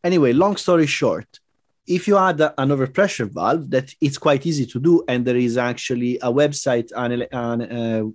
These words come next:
a website, an Italian website that, uh, does this kind of modification and sends you the kit for it. It's called, uh, electro with a K dot I T.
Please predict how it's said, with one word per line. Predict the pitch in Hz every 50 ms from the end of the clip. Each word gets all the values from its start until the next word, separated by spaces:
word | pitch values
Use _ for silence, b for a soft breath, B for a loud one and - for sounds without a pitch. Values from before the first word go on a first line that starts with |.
| _ _ -
a | 117
website, | 107 123 131 131 - - 123 117 117 113 - -
an | 113 120
Italian | 113 110 139 139 139 123
website | 123 135 135 135 - - 101 101 _ -
that, | 113 101 - _ _ -
uh, | 110 107 104 b b b b b b b b _ _ _ _ - 135
does | 127 139 143 143 139 135 123 113 - _ _
this | 135 139 139
kind | 139 - 143 131 127 127
of | 123
modification | 123 123 120 117 - 117 - 139 139 139 - 123
and | 113 110 -
sends | - 143 143 139 139
you | - 123
the | 120
kit | 110 - - 175 180 - _ - - _ _ _ _ _ _ _ _ _ _
for | _ - 117 107
it. | 110 151 160 - - b b b b b b b b b b _
It's | 127 127 -
called, | _ - 135 123 123 123 120 127
uh, | 127 127 - _
electro | 147 143 143 151 160 156 - - - 160 147 147 143 147
with | 139 123 120 120
a | 120
K | - - 143 139 131 123 120 117 113 110 _ _ _ _ -
dot | 151 139 131 127 135 - _
I | 127 123
T. | 113 - - - 185 208